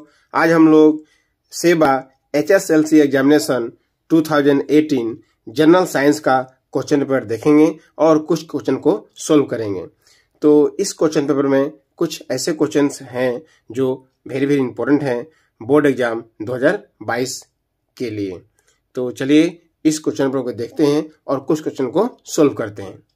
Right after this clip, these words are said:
यदि आप इस चैनल पर नए हैं या अभी तक इस चैनल को सब्सक्राइब नहीं किए हैं तो प्लीज इस चैनल को सब्सक्राइब कर लीजिएगा और बेल आइकन को भी प्रेस कर लीजिएगा ताकि इस तरह का इंपॉर्टेंट वीडियो मैं अपलोड करूं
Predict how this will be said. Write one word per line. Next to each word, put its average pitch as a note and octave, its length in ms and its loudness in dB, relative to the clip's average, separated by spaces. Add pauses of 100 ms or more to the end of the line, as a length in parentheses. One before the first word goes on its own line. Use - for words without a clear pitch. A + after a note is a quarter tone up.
(840)
यदि D3 360 4 (480)
आप D#3 240 0
इस D3+ 120 -2
चैनल D3 140 0
पर D3+ 140 0
नए C3+ 280 0
हैं C3 220 -4 (340)
या C3+ 160 -2 (340)
अभी D3 180 0
तक D#3 320 0
इस C3+ 120 -12
चैनल C#3+ 140 0
को C#3 100 -4
सब्सक्राइब C3+ 460 -6
नहीं C#3+ 240 -2
किए C#3 160 -4
हैं A2 280 -10 (300)
तो B2 60 -10 (140)
प्लीज F3 380 2 (260)
इस B2+ 80 -12
चैनल C#3 160 -2
को C3+ 100 -4
सब्सक्राइब B2+ 400 -8
कर D3+ 120 0
लीजिएगा D3+ 420 4 (400)
और D#3+ 460 0
बेल E3 240 2
आइकन F3 220 0
को D#3+ 80 0
भी D#3+ 100 2
प्रेस D3+ 260 0
कर C#3+ 140 0
लीजिएगा A#2+ 400 -2 (340)
ताकि B2+ 280 -2 (340)
इस F3 200 -2
तरह C#3+ 160 2
का C3+ 180 -2 (140)
इंपॉर्टेंट C3+ 360 -2
वीडियो B2+ 260 -2
मैं A#2+ 120 -2
अपलोड D3+ 300 0
करूं A#2+ 220 0